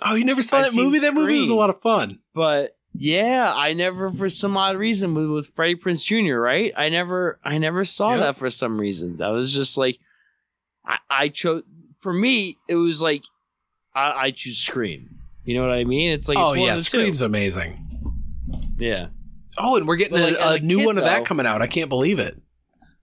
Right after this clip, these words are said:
Speaker 2: I know. I'm gonna have to do a, uh, retrospective because I've only seen the first two a couple of times. I don't think I've seen the third or fourth, so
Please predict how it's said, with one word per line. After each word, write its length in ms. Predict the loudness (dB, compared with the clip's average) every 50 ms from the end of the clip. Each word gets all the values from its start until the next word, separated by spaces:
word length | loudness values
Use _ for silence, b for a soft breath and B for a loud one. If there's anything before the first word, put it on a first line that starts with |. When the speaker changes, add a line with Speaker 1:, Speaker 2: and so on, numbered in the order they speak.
| _ _ -4
Speaker 2:
I 140 | -2 0 0
know. 500 | 0 0 0 2 2 2 2 2 2 0
I'm 140 | 0 0
gonna 140 | 0 0 0
have 100 | 0 -2
to 60 | -4
do 160 | -2 0 0 2
a, 480 | 2 0 0 0 0 0 2 2 0
uh, 20 | 0
retrospective 880 | 0 -2 -2 -2 -2 -2 -2 0 -2 -4 -4 -4 -6 -6 -6 -6 -14 -8
because 600 | -8 -8 -4 -2 -2 0 0 0 0 0 -2 -2
I've 220 | -2 -2 0 0
only 200 | 0 0 0 0
seen 560 | 0 0 0 0 0 0 0 0 0 0 0 -2
the 80 | -4
first 440 | -4 -4 -2 -2 0 0 -2 -2 -2
two 300 | 0 0 0 0 0 -2
a 40 | -4
couple 300 | -6 -8 -6 -4 -6 -6
of 40 | -4
times. 340 | -2 -2 -2 -2 -2 -2 -2
I 80 | -2
don't 100 | -2 0
think 140 | 0 0 -2
I've 100 | -2 -2
seen 220 | -2 -2 0 0 0
the 80 | -2
third 280 | -2 -2 -2 -2 0 -2
or 60 | -4
fourth, 420 | -6 -6 -6 -2 -2 -2 -2 -2
so 500 | -2 -2 0 0 0 0 0 -2 -2 -6